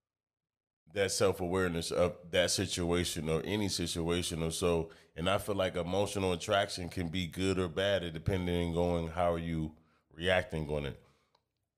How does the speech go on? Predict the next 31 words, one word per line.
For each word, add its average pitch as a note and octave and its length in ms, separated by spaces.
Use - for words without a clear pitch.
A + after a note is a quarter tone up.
I G#2+ 100
feel B2 140
like A2 200
when G#2+ 100
it G#2+ 140
came A2 220
to G2 160
emotional F#2 440
attraction, F2 640
maybe F2+ 320
my E2+ 200
whole F2+ 200
life, F#2 460
it F#2+ 140
has F2+ 280
been F2 200
the E2 180
opposite F#2 460
where E2 240
it E2 100
could F2 160
have D#2+ 80
been E2 160
taking E2 340
advantage E2 460
of D2+ 180
me D#2+ 520
or F#2 300
me F2 200
not D#2+ 300
recognizing D#2+ 840